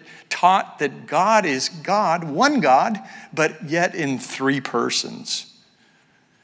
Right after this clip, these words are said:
And we see that in verse fifty-five and fifty-six, an example of the one God in three persons.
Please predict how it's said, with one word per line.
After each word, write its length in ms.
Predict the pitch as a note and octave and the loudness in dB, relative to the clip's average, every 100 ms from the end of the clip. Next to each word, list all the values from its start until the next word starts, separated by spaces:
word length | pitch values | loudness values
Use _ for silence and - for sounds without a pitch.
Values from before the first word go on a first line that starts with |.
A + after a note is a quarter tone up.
| _ | _
And 80 | C#3+ | -4
we 60 | C3 | -2
see 220 | - F#3 | 0 0
that 180 | E3+ A2+ | 0 -2
in 120 | A2 | -6
verse 280 | C3 B2+ - | -6 -6 -6
fifty-five 640 | C#3+ - D#3 E3 D#3 D3+ | -8 -8 -2 0 0 -2
and 100 | C#3 - | -12 -10
fifty-six, 680 | F3+ - E3 - C4 - D3 | -10 -6 -4 -4 -4 -6 -4
an 100 | C3+ | -4
example 600 | B2 D#3+ G3+ A3+ C3 A2 | -4 -4 -4 -6 -6 -8
of 160 | G2+ | -8
the 80 | A#2 | -10
one 380 | A2 C3+ G3+ G#3 | -10 -6 -4 -2
God 260 | F#3+ F#3 F#3+ | -2 -4 -4
in 100 | E3+ | -8
three 240 | - G3 | -6 -6
persons. 760 | - A#3 B3+ - - - - | -4 -4 -4 -6 -10 -12 -12